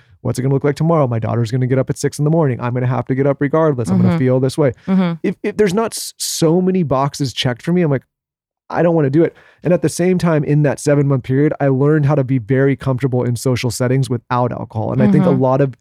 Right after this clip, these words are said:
Speaker 1: young adults, adults, people in this country in particular, they, they don't do that exercise. They don't even realize that it's possible to go out and have a fun time and, like,
Speaker 2: Mm-hmm.
Speaker 1: stay out late without actually having a drink in your hand.
Speaker 2: Mm-hmm.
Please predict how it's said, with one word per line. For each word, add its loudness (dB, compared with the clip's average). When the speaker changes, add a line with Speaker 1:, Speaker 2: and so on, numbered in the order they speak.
Speaker 1:
young 2
adults, 2
adults, 0
people 0
in 0
this 0
country -2
in -2
particular, 0
they, 2
they 4
don't 0
do 4
that 2
exercise. -2
They -2
don't 2
even 2
realize 2
that 0
it's -8
possible -2
to -2
go -2
out 0
and -2
have -2
a -2
fun -2
time -2
and, 4
like, 2
Speaker 2:
Mm-hmm. -2
Speaker 1:
stay 2
out 0
late 0
without -2
actually -2
having -2
a -4
drink -6
in -6
your -4
hand. -4
Speaker 2:
Mm-hmm. 2